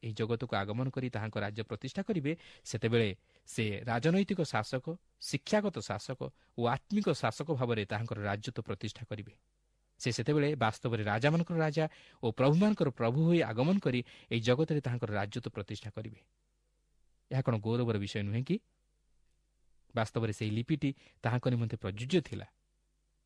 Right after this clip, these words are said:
ଆସନ୍ତୁ, ଏହାପରେ ସେହି ଦୁଇ ଜଣ ଦୁଷ୍କର୍ମକାରୀମାନଙ୍କ ମଧ୍ୟରୁ ସେହି ଅନୁତପ୍ତ ଦୁଷ୍କର୍ମକାରୀ ପ୍ରତି ଦୃଷ୍ଟି ଦେବା। ଅଣଚାଳିଶରୁ ଏକଚାଳିଶ ପଦ ମଧ୍ୟରେ ଲେଖା ଅଛି, "ଆଉ କ୍ରୁଶରେ ଚଢ଼ାଯାଇଥିବା ଦୁଷ୍କର୍ମକାରୀମାନଙ୍କ ମଧ୍ୟରୁ ଜଣେ ତାହାଙ୍କୁ ନିନ୍ଦା କରି କହିବାକୁ ଲାଗିଲା,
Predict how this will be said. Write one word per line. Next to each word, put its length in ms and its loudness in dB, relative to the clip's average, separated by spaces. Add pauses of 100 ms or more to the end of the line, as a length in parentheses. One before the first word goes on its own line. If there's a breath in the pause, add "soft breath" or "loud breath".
(160)
ଆସନ୍ତୁ, 280 2
ଏହାପରେ 240 0
ସେହି 160 -2
ଦୁଇ 180 0
ଜଣ 180 0
ଦୁଷ୍କର୍ମକାରୀମାନଙ୍କ 920 -2
ମଧ୍ୟରୁ 380 0 (420 loud breath)
ସେହି 180 0
ଅନୁତପ୍ତ 500 0
ଦୁଷ୍କର୍ମକାରୀ 680 -2
ପ୍ରତି 260 -6
ଦୃଷ୍ଟି 260 -6
ଦେବା। 200 -8 (1600)
ଅଣଚାଳିଶରୁ 540 4
ଏକଚାଳିଶ 340 0
ପଦ 180 -4
ମଧ୍ୟରେ 340 -4
ଲେଖା 260 -2
ଅଛି, 200 0 (540 soft breath)
"ଆଉ 100 2
କ୍ରୁଶରେ 420 4 (380)
ଚଢ଼ାଯାଇଥିବା 520 4
ଦୁଷ୍କର୍ମକାରୀମାନଙ୍କ 880 0
ମଧ୍ୟରୁ 300 -2
ଜଣେ 200 0
ତାହାଙ୍କୁ 260 -4
ନିନ୍ଦା 260 -2
କରି 180 -6
କହିବାକୁ 360 -2
ଲାଗିଲା, 320 0